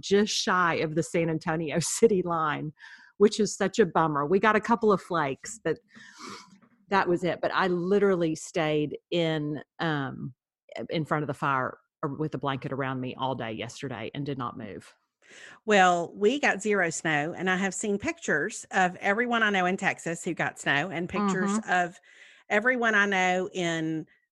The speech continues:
Speaker 2: Starkville and
Speaker 1: Yes.
Speaker 2: other parts of Mississippi that got snow, but it stopped, um, a
Speaker 1: Ugh.
Speaker 2: little west of Birmingham. So,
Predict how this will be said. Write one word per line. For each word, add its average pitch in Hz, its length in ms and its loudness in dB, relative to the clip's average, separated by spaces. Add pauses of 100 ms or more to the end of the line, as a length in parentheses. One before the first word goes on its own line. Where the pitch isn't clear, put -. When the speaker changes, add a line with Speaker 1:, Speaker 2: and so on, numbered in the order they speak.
Speaker 2:
Starkville 214 960 0
and 170 120 -6
Speaker 1:
Yes. 165 540 2 (220)
Speaker 2:
other 196 260 2
parts 196 460 -2
of 175 320 -2
Mississippi 220 560 -2
that 202 160 -2
got 175 240 -4
snow, 160 300 -4
but 160 160 -6
it 190 260 -8
stopped, - 600 -6 (180)
um, 165 260 -6
a 214 60 -2
Speaker 1:
Ugh. 185 60 2
Speaker 2:
little 160 180 -2
west 156 320 -6
of 175 60 -10
Birmingham. 131 580 -12
So, - 160 -12